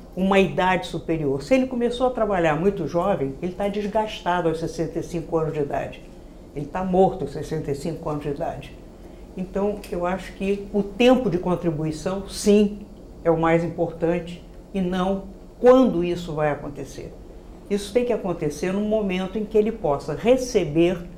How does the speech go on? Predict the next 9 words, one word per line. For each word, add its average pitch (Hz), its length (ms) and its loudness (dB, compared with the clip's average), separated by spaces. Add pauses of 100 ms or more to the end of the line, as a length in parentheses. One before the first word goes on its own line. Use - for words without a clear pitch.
(360)
aquilo 269 640 2
que 220 140 -2
ele 185 200 2 (120)
conseguiu 160 540 -2
amealhar, 156 640 -2 (720)
contribuindo 190 760 4
a 180 60 8
vida 196 260 2
inteira 151 460 0